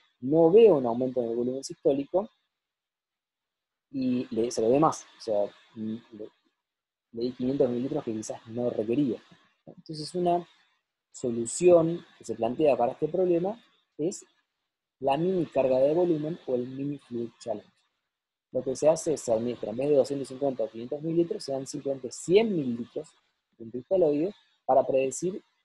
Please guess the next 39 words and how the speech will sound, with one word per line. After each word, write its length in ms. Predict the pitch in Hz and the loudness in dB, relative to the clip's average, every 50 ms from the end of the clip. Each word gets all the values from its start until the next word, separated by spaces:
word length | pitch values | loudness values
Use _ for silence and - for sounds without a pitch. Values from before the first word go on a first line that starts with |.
| _ _ _ _ _ _ _ | _ _ _ _ _ _ _
la 160 | 123 120 120 | -6 -4 -4
respuesta 380 | - - - _ - 127 - 117 | -4 -6 -10 _ -18 -16 -16 -16
a 20 | |
fluido. 340 | - - 117 104 101 95 - - _ _ _ _ _ _ _ _ _ _ _ _ _ _ - | -12 -10 -8 -8 -6 -8 -10 -12 _ _ _ _ _ _ _ _ _ _ _ _ _ _ -4
Básicamente 360 | 160 151 160 160 165 165 160 | -4 -2 -2 -2 -2 0 0
lo 100 | 143 127 | 0 0
que 80 | 123 117 | 0 -2
concluyen 520 | 139 135 139 - 196 214 214 - 160 139 | -4 -6 -6 -8 -10 -8 -6 -8 -8 -8
es 80 | 131 - _ | -10 -12 _
que 120 | - 107 - _ _ _ _ _ | -12 -12 -12 _ _ _ _ _
si 200 | - - - 120 120 | -20 -20 -18 -16 -2
yo 160 | - 170 180 | 2 2 4
después 340 | 180 165 - - 170 156 143 | 4 2 0 -4 -4 -2 0
de 100 | 147 147 | 2 2
darle 340 | 135 127 123 117 104 101 - _ _ _ _ - | 4 2 2 0 -4 -8 -10 _ _ _ _ -16
un 160 | 139 135 139 | -14 -8 -2
bolo 180 | 139 139 135 127 | 0 2 2 2
de 120 | 117 113 | 2 0
cien 300 | - - - 147 151 156 | -2 -4 -4 -2 -2 -2
mililitros 440 | 151 143 135 127 123 113 - _ _ _ _ _ _ _ _ _ _ _ _ _ _ _ _ _ _ _ _ _ _ _ _ _ _ _ _ | -2 -2 0 -2 -2 -4 -4 _ _ _ _ _ _ _ _ _ _ _ _ _ _ _ _ _ _ _ _ _ _ _ _ _ _ _ _
a 60 | - | -20
nuestra 220 | 113 110 - 117 107 | -20 -12 -8 -4 -2
paciente 420 | 123 120 - 135 120 110 101 98 _ _ _ | -2 -2 -2 -4 -6 -6 -8 -12 _ _ _
tengo 380 | - 139 139 135 123 107 104 - _ _ _ _ _ _ _ _ _ _ _ _ _ _ _ _ _ _ - | -4 -2 -2 -4 -6 -8 -10 -14 _ _ _ _ _ _ _ _ _ _ _ _ _ _ _ _ _ _ -4
una 160 | 123 127 123 | 0 4 6
variabilidad 800 | 127 123 127 127 127 127 123 123 131 135 151 156 143 - - - - - _ _ _ _ _ _ _ _ _ _ | 6 6 6 6 6 6 4 4 4 6 6 8 8 6 4 0 -8 -20 _ _ _ _ _ _ _ _ _ _
de 80 | 113 | -14
lo 60 | 117 110 | -12 -12
que 80 | 110 | -10
sería 220 | - 120 127 139 139 | -8 -2 2 4 4
el 80 | 135 | 4
volumen 380 | 123 120 123 131 135 147 139 127 | 4 2 0 0 -2 -2 -4 -6
sistólico 600 | - 117 - _ - 127 110 98 101 - - - - _ _ _ _ _ _ _ | -8 -12 -8 _ 0 0 0 0 -4 -12 -16 -18 -18 _ _ _ _ _ _ _
de 140 | 113 113 110 | -10 -8 -6
más 340 | 110 127 170 202 202 - - - - _ _ 117 107 | -2 0 0 0 0 -2 -8 -14 -20 _ _ -10 -8
del 200 | 110 104 101 98 | -6 -6 -6 -6
seis 260 | - - 147 156 156 | -6 -4 -4 -4 -4
por 160 | - 127 110 104 | -4 -6 -6 -6
ciento, 520 | - - 127 143 175 185 - 156 120 | -6 -8 -8 -6 -6 -4 -4 -4 -4